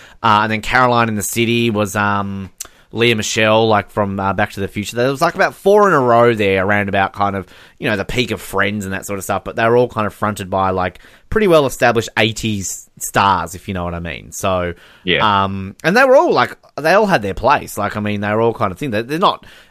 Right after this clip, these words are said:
Speaker 1: outstanding sitcoms that we're gonna cover anytime soon here on the, I know we think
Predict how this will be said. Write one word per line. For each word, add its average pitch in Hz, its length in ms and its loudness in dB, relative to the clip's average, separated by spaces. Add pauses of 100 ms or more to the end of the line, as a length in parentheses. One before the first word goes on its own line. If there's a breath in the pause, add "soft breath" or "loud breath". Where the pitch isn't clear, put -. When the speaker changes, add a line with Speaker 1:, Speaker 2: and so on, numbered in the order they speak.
(140)
Speaker 1:
outstanding 117 540 0
sitcoms 113 540 -2
that 104 140 -2
we're 120 120 0
gonna 104 160 -6
cover 143 340 0
anytime 98 460 -4
soon 95 260 -6
here 98 220 -4
on 92 80 -8
the, 92 80 -6
I 95 160 -4
know 120 140 0
we 110 100 -2
think 98 240 -14